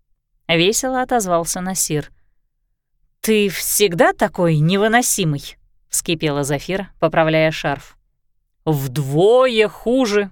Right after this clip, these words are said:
когда он голоден", высказался Альтаир. Зафира с трудом сдержала рык. Они оба казались ей невыносимыми детьми.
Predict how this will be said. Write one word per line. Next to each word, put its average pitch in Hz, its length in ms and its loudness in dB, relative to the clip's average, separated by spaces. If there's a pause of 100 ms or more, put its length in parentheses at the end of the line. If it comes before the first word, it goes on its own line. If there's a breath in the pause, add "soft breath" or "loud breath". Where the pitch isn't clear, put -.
(100)
когда 175 340 2
он 175 160 0
голоден", 147 540 0 (480)
высказался 240 680 -2
Альтаир. 160 600 -4 (720)
Зафира 302 540 0
с - 140 -6
трудом 220 420 0
сдержала 196 640 -2
рык. 165 360 -2 (640)
Они 196 280 2
оба 180 320 0
казались 165 520 -2
ей 180 200 -2
невыносимыми 196 1000 0
детьми. 165 840 -4